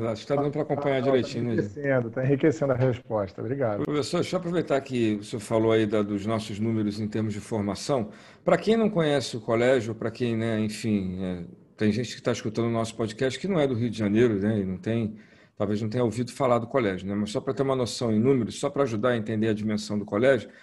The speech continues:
Speaker 1: hoje ele se encontra em oito bairros ou municípios do Rio, né? A gente tem, é, a gente tem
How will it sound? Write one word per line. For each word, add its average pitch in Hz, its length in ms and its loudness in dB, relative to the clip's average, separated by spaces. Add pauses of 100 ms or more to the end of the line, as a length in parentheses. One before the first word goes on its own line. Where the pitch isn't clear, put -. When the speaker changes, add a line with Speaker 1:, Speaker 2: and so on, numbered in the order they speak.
(340)
Speaker 1:
hoje 151 300 6
ele 160 200 4
se - 160 -2
encontra 147 460 0
em 147 100 4
oito 175 640 4 (260)
bairros 147 540 6
ou 160 140 6
municípios 147 560 0
do 131 80 -2
Rio, 107 240 0
né? 113 80 2
A - 20 2
gente 107 240 -4
tem, 113 300 -2 (640)
é, 107 240 4
a 95 120 2
gente 104 220 -6
tem 107 420 2